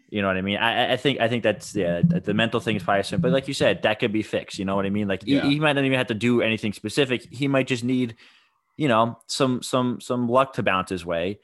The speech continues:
Speaker 1: And he has a couple decent games in a row where, you know, maybe the guys are, are still on him, but they're hitting the ball right at the fenders. And he gets, like, two, three, you know, good, good starts in a row. And then he's, he's back, he's back to normal.
Speaker 2: Yeah.
Speaker 1: You know what I mean? Like, then, then he, he gets his confidence back.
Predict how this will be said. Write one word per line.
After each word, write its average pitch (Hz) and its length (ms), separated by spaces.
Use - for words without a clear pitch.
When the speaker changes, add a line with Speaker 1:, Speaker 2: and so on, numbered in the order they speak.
Speaker 1:
And 110 140
he 110 140
has 110 160
a 107 40
couple 113 280
decent 107 340
games 101 320
in 101 60
a 98 80
row 98 300
where, 98 260
you 95 100
know, 90 160
maybe 95 320
the 95 80
guys 92 260
are, 92 60
are 95 60
still 101 200
on 107 200
him, 107 180
but 95 160
they're 92 80
hitting 98 240
the 104 80
ball 101 220
right 95 160
at 101 180
the 92 60
fenders. 131 640
And 110 80
he 110 60
gets, 113 160
like, 101 340
two, 151 240
three, 131 380
you 127 120
know, 113 120
good, 117 180
good 123 120
starts 120 280
in 113 80
a 110 40
row. 147 280
And 123 160
then 139 80
he's, 139 240
he's 135 240
back, 135 320
he's 127 160
back 123 300
to 127 80
normal. 123 260
Speaker 2:
Yeah. - 60
Speaker 1:
You 87 60
know 92 60
what 92 120
I 90 40
mean? 95 220
Like, 90 160
then, 101 180
then 101 180
he, 101 280
he - 80
gets 104 140
his 92 100
confidence 113 480
back. 107 360